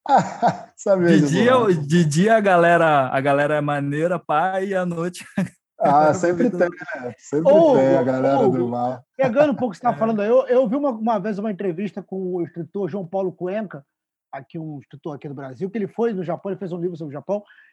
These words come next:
Speaker 3: e ele fala que uma, uma parte que ele deu pra mim na Escola Darcy Ribeiro de Cinema, ele falou assim: os japoneses não têm a culpa cristã,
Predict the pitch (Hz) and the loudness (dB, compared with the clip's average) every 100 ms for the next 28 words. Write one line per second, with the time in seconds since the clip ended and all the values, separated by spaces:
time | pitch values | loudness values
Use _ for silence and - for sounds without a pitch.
0 | _ - 262 - 262 254 214 214 208 190 | _ -2 -2 2 2 2 -2 -4 -4 -4
1 | 208 208 - 208 170 190 196 180 190 190 | -4 -4 -4 -6 -6 -6 -8 -8 -8 -8
2 | 185 - 196 190 175 214 208 156 160 190 | -10 -10 -10 -8 -8 -6 -4 -4 -4 -6
3 | 165 165 180 196 170 208 214 - 208 185 | -10 -10 -10 -10 -6 -6 -6 -8 -12 -12
4 | _ _ _ _ _ _ - 196 254 247 | _ _ _ _ _ _ -8 -2 -2 -2
5 | 233 262 262 269 277 208 277 233 262 262 | -2 -2 -2 -4 -6 -6 -6 -6 -4 -4
6 | 233 254 - 233 226 | -4 -10 -6 -4 -4